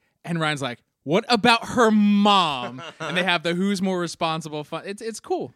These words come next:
Speaker 2: There's the who's more responsible fight, um, which that one does make sense to me,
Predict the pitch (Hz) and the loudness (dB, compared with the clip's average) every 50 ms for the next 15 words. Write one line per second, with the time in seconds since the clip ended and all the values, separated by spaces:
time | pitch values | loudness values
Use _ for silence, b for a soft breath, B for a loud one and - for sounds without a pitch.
0 | _ _ - 151 147 135 156 139 156 190 202 175 208 208 175 147 - 156 156 160 | _ _ -4 -4 -2 -2 -4 -4 -4 -6 -6 -4 -4 -4 -4 -4 -4 -4 -4 -4
1 | 165 - - 110 - - 110 101 98 98 95 - _ - 117 110 104 98 95 104 | -6 -6 -10 -12 -8 -6 -4 -4 -2 -4 -6 -8 _ -8 -6 -4 -4 -4 -6 -4
2 | 123 147 143 - - - 151 175 185 208 165 135 135 135 127 139 156 156 147 - | -4 -4 -4 -4 -4 -2 -2 -2 -2 -4 -6 -6 -8 -8 -10 -10 -12 -12 -12 -12
3 | 160 160 - - 156 160 170 185 180 | -12 -12 -12 -14 -12 -12 -10 -12 -12